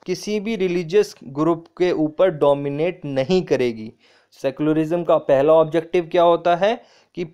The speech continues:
कोई भी रिलीजियस कम्युनिटी does not dominate another religious group in the country। ठीक है,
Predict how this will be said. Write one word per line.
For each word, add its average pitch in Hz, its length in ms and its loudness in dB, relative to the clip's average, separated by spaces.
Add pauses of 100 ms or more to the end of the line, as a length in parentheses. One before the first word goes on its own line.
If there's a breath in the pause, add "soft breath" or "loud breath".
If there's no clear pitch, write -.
(120)
कोई 208 380 4
भी 226 160 0
रिलीजियस 175 520 0
कम्युनिटी 156 600 -4
does 147 240 0 (220)
not 190 280 2 (260)
dominate 151 640 0 (220)
another 165 420 2
religious 151 680 -4
group 151 180 -4
in 135 160 -6
the 202 180 2
country। 113 320 -8 (320)
ठीक 151 160 -10
है, 151 140 -4